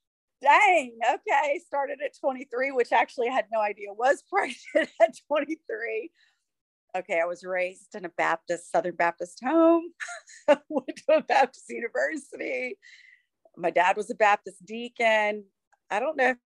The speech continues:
that says much, but I hear deacons' <laughs> daughters are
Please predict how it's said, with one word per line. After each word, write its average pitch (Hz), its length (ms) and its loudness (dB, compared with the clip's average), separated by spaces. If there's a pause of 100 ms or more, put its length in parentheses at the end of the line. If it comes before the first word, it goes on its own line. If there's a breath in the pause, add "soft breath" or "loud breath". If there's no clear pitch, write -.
(220)
that - 180 -2
says 208 300 -4
much, 190 300 -4
but 170 80 0
I 170 60 -2
hear 202 160 -4
deacons' 214 380 -8
<laughs> - 20 -20
daughters 214 400 0
are 220 100 -2